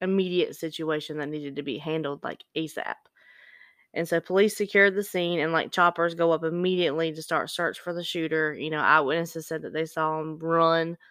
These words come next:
you know, run off on foot after he drove off. Um,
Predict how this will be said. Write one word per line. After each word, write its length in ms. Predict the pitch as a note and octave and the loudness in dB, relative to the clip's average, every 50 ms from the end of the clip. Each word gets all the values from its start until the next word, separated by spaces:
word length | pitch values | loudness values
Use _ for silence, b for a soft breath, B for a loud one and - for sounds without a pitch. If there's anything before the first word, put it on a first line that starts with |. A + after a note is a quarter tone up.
| b b b b b b _ | b b b b b b _
you 120 | - F3+ E3+ | -10 -8 -6
know, 300 | D#3+ D#3 D3+ D3 C#3+ C#3+ - _ | -6 -6 -6 -8 -8 -12 -12 _
run 160 | E3+ F3 E3+ | 2 6 6
off 200 | E3 E3 E3 - | 6 6 4 0
on 80 | E3+ E3 | -8 -8
foot 260 | - - F3+ F3+ E3+ | -2 2 4 6 6
after 260 | E3+ E3 D#3+ - D#3 | 6 4 4 0 -6
he 100 | D#3 E3 | -6 -6
drove 240 | D#3 E3 D#3+ D#3 D3+ | -2 0 0 2 4
off. 420 | D#3 E3 E3 E3 E3 D#3+ D#3+ - _ _ _ _ _ _ _ _ _ _ _ _ _ - | 4 6 6 6 4 2 0 -4 _ _ _ _ _ _ _ _ _ _ _ _ _ -8
Um, 340 | D3 C#3+ A#2 D2 D#2 - | -8 -8 -6 -8 -10 -14